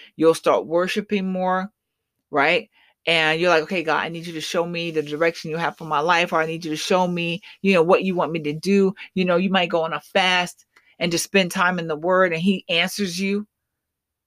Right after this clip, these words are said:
shows you some things, and it's like, "Whoa, whoa." When you really start getting revelations from God, it is like, "Whoa." Like, seriously, it is like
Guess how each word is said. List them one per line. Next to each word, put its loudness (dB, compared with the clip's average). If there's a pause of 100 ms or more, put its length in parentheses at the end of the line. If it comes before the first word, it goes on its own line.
(380)
shows 4
you 4
some 4
things, 2
and -8
it's -8
like, 0
"Whoa, 4 (240)
whoa." 6
When -6
you 0
really -4
start -4
getting -4
revelations -2
from -10
God, -2
it 0
is -4
like, -6
"Whoa." 4 (180)
Like, 2
seriously, 2 (540)
it 6
is 0
like 0